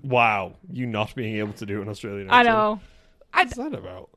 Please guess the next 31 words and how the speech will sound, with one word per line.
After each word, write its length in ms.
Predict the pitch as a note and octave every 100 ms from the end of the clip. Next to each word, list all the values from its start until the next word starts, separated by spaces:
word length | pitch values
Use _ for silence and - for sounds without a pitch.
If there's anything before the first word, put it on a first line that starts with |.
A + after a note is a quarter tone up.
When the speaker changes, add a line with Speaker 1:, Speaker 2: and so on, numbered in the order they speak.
| _
Speaker 2:
Literally 440 | - A4 - B4 A4
the 40 | -
only 260 | E4+ F#4+
time 220 | F4 D#4+
I 80 | D4+
know 100 | C#4
how 120 | D#4+ D4+
to 100 | A#3+
do 140 | C4
an 60 | B3
Australian 380 | - B3 A3+
accent 260 | A3 A#3+ -
is 60 | A3+
when 120 | C4
I 60 |
say 120 | - C4+
Australia. 540 | B3+ D#4+ B3 G3 F#3 -
That's 160 | B3 G3+
Speaker 1:
<laughs> 100 | G3
Speaker 2:
it. 540 | F4 A#3 B3 - -
That's 140 | C#4 -
all 260 | C4+ C#4+
I've 80 | B3+
retained. 600 | B3 C4+ B3+ G3+ F3+ F#3+ _ _ _ _ - - - _ _ -
Speaker 1:
"I'm 340 | C#3 F3 F3
here 280 | D3 E3+ D#3+
to 80 | A#2+
fight 480 | - D3+ D#3 D3+ -
for 180 | A2
Speaker 2:
Texan. 580 | F#2+ - E3+ E3+ D3+ A2+
Speaker 1:
truth." 640 | G2 - - - - -